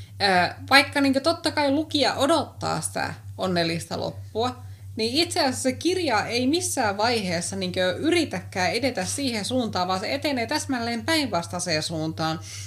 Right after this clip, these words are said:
Eli siinä kirjassa vaihe vaiheelta selitetään, miten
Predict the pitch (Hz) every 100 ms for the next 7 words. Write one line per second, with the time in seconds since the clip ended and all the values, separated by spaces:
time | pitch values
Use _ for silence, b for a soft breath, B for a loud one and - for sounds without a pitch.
0 | B 254 247 226 254 254 277 349 330 233
1 | - 233 311 330 294 220 247 285 220 214
2 | 190 170 294 294 254 185 175 175 175 b
3 | b b 262 330 370 294 208 185